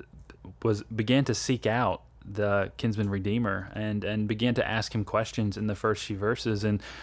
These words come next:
and then upon, um, his, his first statement, our first, um, first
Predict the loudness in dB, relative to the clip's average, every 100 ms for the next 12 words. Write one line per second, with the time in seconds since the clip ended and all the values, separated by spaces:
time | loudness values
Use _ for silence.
0 | -10 2 6 6 6 6 6 6 4 0
1 | -14 -8 0 2 4 2 -2 -4 0 0
2 | -2 -4 2 2 2 2 4 4 0 -6
3 | -10 -8 -4 0 0 0 -2 -4 -8 -20
4 | -12 0 0 2 2 2 2 -4 -4 -4
5 | -2 -2 -4 -6 -14 -20 -20 -20 -20 -20
6 | -20 -18 -18 -16 -20 -10 2 4 4 -2